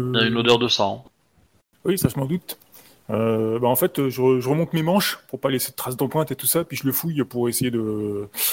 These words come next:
Speaker 2: choper les clés, quoi.
Speaker 1: Ok, euh, bah, euh, bon, c'est, tu, tu, tu passes un petit peu les mains, hein. Tu vas trouver effectivement un trousseau de clés qui est assez grand.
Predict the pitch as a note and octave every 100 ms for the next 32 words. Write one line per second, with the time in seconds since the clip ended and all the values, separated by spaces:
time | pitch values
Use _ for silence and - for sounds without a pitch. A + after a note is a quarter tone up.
0 | - - A#2+ A2+ A2+ B2 - - _ _
1 | _ A2 - A2 A2+ C3 - - A#2 A#2
2 | A#2 A#2 A2+ A2 A2+ A2 G#2+ G#2 G#2 G#2
3 | G#2 G#2 F#2+ F2 G#2 - F#2+ F2+ G2+ G2+
4 | - G#2+ G#2 G#2 G#2 G#2 G#2+ A2 A2 A2
5 | A2+ A2+ A2+ A2 A#2 E3+ - - - -
6 | - C#3+ D#3 D#3 D3+ C#3+ D#3+ C#3+ A#2+ C3+
7 | C#3 D3+ C3 A#2 A2+ A2 - A2+ B2+ A2+
8 | - C#3 D3 A#2+ A#2+ C3+ A2+ G2+ G#2+ D#3+